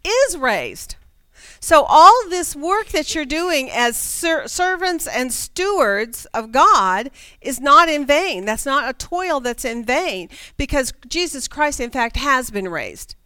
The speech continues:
So he corrects their understanding. He gives them an assurance of resurrection, and he exhorts them then to continue in the faith walk for that day.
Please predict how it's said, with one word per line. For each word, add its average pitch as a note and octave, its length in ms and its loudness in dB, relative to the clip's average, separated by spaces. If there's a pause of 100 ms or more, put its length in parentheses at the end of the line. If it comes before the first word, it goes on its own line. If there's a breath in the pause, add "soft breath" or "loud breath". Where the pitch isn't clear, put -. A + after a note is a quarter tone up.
(180)
So B3+ 160 -6
he G3 100 -6
corrects C4 500 -4
their D4+ 160 -2
understanding. B3 760 -6 (240 loud breath)
He A#3+ 120 -14
gives C4 240 -4
them B3 160 -4
an G#3 80 -4
assurance F4+ 480 -4
of E4 120 -4
resurrection, B3+ 680 -2
and G3+ 180 -4
he G3 80 -6
exhorts G#3+ 640 -4
them A3+ 260 -4
then G#3+ 300 -2 (260 loud breath)
to A#3 140 -12
continue D#4+ 640 -4
in B3 140 -4
the A#3 80 -6
faith A#3+ 360 -4
walk G#3 420 -2
for C4 280 0
that G#3 260 0
day. F3 380 -6